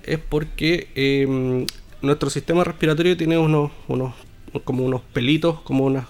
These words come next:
que se llaman cilios, que es lo que va haciendo el barrido del moco o de las flemas que uno le dice,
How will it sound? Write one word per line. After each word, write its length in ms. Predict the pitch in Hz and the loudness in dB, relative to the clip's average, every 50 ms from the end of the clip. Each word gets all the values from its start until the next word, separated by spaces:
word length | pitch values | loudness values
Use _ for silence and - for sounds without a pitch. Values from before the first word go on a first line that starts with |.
| - - | -8 -8
que 80 | 135 | -4
se 80 | - 147 | -2 0
llaman 200 | 135 139 147 139 | 2 2 2 2
cilios, 400 | - 143 127 131 147 160 156 - - - - - - - - | 2 0 2 2 0 -2 -4 -8 -14 -18 -18 -18 -18 -20 -2
que 100 | - 143 | 2 4
es 40 | 143 | 4
lo 140 | 147 156 151 | 4 4 2
que 80 | 156 143 | 2 2
va 60 | 151 | 2
haciendo 360 | 151 - 160 156 151 170 - | 2 2 2 2 2 2 2
el 140 | - 143 143 | 2 0 4
barrido 400 | 139 139 135 139 156 170 175 160 | 4 4 4 4 4 4 4 4
del 100 | 143 139 | 4 4
moco 340 | 139 139 139 127 - - - - - | 4 2 2 0 -2 -6 -12 -10 -8
o 100 | 131 127 | -4 -4
de 80 | 127 123 | -4 -4
las 140 | 123 120 | -4 -6
flemas 400 | - - 147 151 143 127 120 117 | -2 4 6 6 6 6 4 0
que 120 | - - 123 | -2 -2 -2
uno 140 | 120 123 120 | 0 0 0
le 80 | 117 | 0
dice, 300 | 120 123 117 - 165 170 | 0 -2 -2 -2 -4 -4